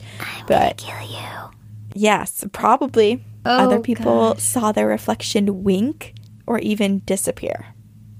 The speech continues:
Speaker 1: That is horrifying.
Speaker 2: I know. I, my body's, like, full chills. My hair is just standing up. It won't.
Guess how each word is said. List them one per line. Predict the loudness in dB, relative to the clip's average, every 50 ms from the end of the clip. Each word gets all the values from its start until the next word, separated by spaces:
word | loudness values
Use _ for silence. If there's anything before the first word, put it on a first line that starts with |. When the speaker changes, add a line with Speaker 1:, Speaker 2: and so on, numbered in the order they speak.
| -18 -18 -12 -4
Speaker 1:
That | 2 4 4 4 4 2 2
is | 0 0 -2 -2
horrifying. | -8 -12 -4 0 2 2 2 2 2 0 0 0 0 0 2 2 0 -2 -4 -6 -6 -4 -2
Speaker 2:
I | 0 0 0
know. | 0 -2 -4 -6 -4
I, | -2 0 0
my | 2 2 2 2 2
body's, | 2 0 0 2 0 -2 0 0
like, | 0 -2 -2 -4
full | -10 -14 -14 -2 2 2 4 4 2 0
chills. | -2 0 2 4 4 4 4 2 0 0 -2 -4 -4 -4 -6 -8 -14 -18 -16 -14 -8 -2 0
My | 0 0
hair | 2 0 0 -2
is | -2 -2
just | -2 -2 -2 -2 -2
standing | 0 2 2 2 2 2 0 0
up. | 0 0 -2 -4
It | -6 -2
won't. | 0 2 2 2 0 -2